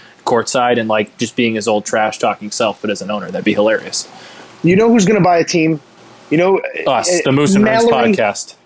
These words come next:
Speaker 2: We're buying a team. Mallory Edens is gonna buy a team. Like, that's the type of people that buy
Speaker 1: Who is that?
Speaker 2: teams. She's, she's the daughter of the owner of the Milwaukee Bucks, and she
Speaker 1: Ooh.
Speaker 2: said that it's one of her goals to take her inheritance and maximize it and then buy her own team. Like, that's the type of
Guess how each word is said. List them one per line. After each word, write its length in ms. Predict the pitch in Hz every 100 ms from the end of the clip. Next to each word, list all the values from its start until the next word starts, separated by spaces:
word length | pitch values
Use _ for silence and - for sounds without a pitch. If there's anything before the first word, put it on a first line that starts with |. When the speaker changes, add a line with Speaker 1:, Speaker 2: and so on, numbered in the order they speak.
| _ -
Speaker 2:
We're 280 | 190 202 202
buying 280 | 185 165
a 40 | 143
team. 180 | 139 101 _
Mallory 520 | 165 220 269 254 214 -
Edens 560 | 196 156 120 - - 156
is 100 | 131
gonna 160 | 151
buy 160 | 139 131
a 80 | 113
team. 320 | - 92 73 _ -
Like, 180 | 156 127
that's 300 | 185 190 -
the 100 | 190
type 300 | - 175 160
of 180 | 143 -
people 360 | 175 147 147
that 260 | 135 131 117
buy 200 | 139 127
Speaker 1:
Who 80 | 127
is 120 | -
that? 180 | 139 -
Speaker 2:
teams. 120 | -
She's, 480 | - - 175 160 139
she's 280 | - 180 143
the 100 | 151
daughter 520 | 143 151 151 165 160 156
of 340 | 143 139 127
the 180 | 147 -
owner 340 | 147 147 147 143
of 320 | 135 135 123
the 80 | 139
Milwaukee 540 | 135 120 131 127 135
Bucks, 360 | - 110 - -
and 160 | 139 135
she 180 | 165
Speaker 1:
Ooh. 20 | 151
Speaker 2:
said 260 | 165 139
that 100 | 135
it's 180 | 131 -
one 140 | 139 135
of 80 |
her 160 | 147 156
goals 480 | 143 147 135 131 - - -
to 80 | 156
take 220 | 143 139
her 160 | - 156
inheritance 720 | 156 156 143 127 131 127 - - - -
and 180 | 131
maximize 640 | 139 147 - 151 131 131 147
it 80 | 135
and 140 | 135
then 120 | 131
buy 240 | 127 127 123
her 180 | 131 117
own 220 | 117 113
team. 180 | 107 92
Like, 180 | 127 135
that's 480 | 175 202 220 - -
the 140 | 208
type 300 | - 170 160
of 160 | 156